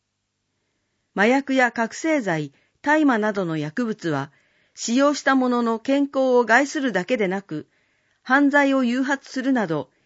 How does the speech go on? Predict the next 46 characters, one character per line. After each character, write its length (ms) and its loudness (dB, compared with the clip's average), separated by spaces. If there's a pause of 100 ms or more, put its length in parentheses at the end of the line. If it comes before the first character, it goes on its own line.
(300)
社 200 -2
会 220 2
全 260 0
体 240 -2
に 220 -2
悪 220 -8
影 200 0
響 320 -2
を 120 -4
与 220 -4
え 60 -2
ま 160 -6
す。 300 -20 (880)
近 260 4
年、 280 -2 (220)
特 280 0
に 160 -2
若 240 -2
者 240 2
が 200 0 (120)
大 200 0
麻 140 2
に 140 -2
手 140 -2
を 100 0
出 140 -2
す 120 -14
事 180 -4
案 160 -2
が 120 -4
増 180 -4
え 80 0
て 140 -4
い 80 -2
ま 160 -6
す。 320 -20 (800)
正 460 0
し 20 0
い 40 -2
知 160 -8
識 240 -8
を 120 0
身 100 -2
に 160 -4
つ 100 -20
け、 240 -6